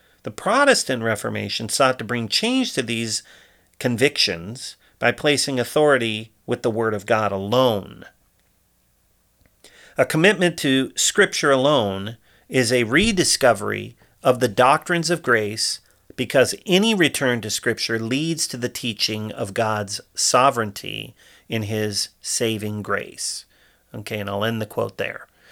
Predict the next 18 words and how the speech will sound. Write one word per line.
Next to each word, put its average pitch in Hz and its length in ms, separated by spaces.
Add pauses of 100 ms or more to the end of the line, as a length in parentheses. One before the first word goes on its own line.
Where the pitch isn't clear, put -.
(360)
So 123 180
that 170 300
is 170 220
a 123 180
baseline 123 640
of 107 100
where 113 320
I 135 320
am 117 220
gonna 104 180
be 101 100
coming 104 340
from 98 520 (560)
in 131 160
the 156 80
context 127 560
of 107 260
the 104 420